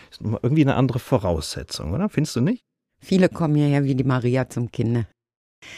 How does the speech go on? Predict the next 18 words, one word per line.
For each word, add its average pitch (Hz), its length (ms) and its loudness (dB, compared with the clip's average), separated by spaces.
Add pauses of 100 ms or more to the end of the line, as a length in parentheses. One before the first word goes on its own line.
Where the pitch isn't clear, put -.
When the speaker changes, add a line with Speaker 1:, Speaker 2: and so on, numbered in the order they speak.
(180)
Speaker 2:
Also 151 320 6
ich, - 240 0
ich, - 220 0 (100)
was 147 200 4
ich 175 120 2
noch 180 160 4
kenne 165 340 6
aus, - 220 2
aus - 320 0 (220)
Jahren 156 320 8
davor, 147 460 4
hatten 147 260 4
viele, 143 520 4
so 156 140 2
wie 147 120 4
ich, - 400 2 (500)
kamen 156 180 2
viele, 175 960 4